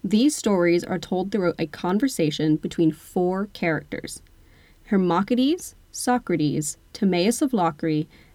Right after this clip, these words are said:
and Critias, who is the only one that actually mentions Atlantis. The dialogue takes place the day after Socrates described his ideal state. That description can be found in Plato's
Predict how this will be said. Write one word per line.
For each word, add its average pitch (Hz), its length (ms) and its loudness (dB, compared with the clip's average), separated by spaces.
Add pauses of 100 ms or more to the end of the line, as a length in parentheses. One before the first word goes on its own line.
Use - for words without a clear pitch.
and 185 140 0
Critias, - 680 -4 (320)
who 208 120 -4
is 202 100 -2
the 180 100 -6
only 214 220 0
one 294 100 0
that 285 140 -6 (160)
actually 233 500 -2
mentions 180 760 -2 (140)
Atlantis. - 800 -6 (1400)
The 214 120 2
dialogue 220 520 2
takes 233 240 0
place 170 460 -2 (120)
the 202 100 0
day 190 240 0
after 185 300 0
Socrates 165 600 -2
described 160 720 -4
his - 240 -4
ideal 180 440 -2
state. - 540 -8 (800)
That 240 180 0
description 196 500 -2
can 196 160 0
be 180 100 0
found 170 300 0
in 185 140 -2
Plato's 165 560 -2